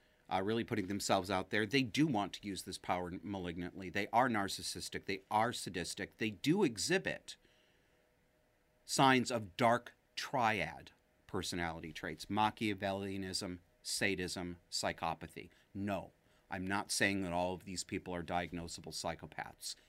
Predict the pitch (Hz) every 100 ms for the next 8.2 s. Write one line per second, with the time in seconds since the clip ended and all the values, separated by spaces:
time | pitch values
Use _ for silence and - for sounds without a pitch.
0 | _ - 92 110 - - - - - -
1 | - - 104 92 98 113 - 135 98 80
2 | 80 _ _ _ 104 - 101 - 120 101
3 | 95 - 107 104 101 85 76 _ - 113
4 | 92 - - 98 101 107 110 - 123 117
5 | 104 95 87 90 87 90 87 87 _ -
6 | 98 92 - - 104 95 92 87 87 -
7 | 85 - 85 82 80 87 - - 78 -
8 | -